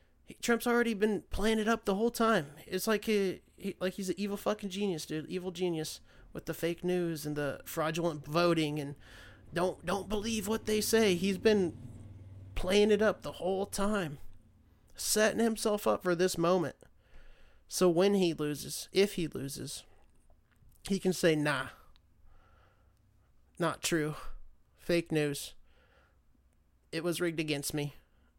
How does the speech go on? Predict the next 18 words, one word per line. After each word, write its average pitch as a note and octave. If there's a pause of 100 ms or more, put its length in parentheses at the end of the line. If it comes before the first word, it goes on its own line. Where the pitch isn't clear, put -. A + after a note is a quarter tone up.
(260)
That's G#3+
what B3
he's B3
gonna B3
do. A3 (540)
I'm B3
afraid A#3+
he A#3+
won't A#3+
leave. B3
That's G3+
crazy, A#3+
dude. A#3 (1040)
Do -
you -
think A3
somebody A#3
won't G3+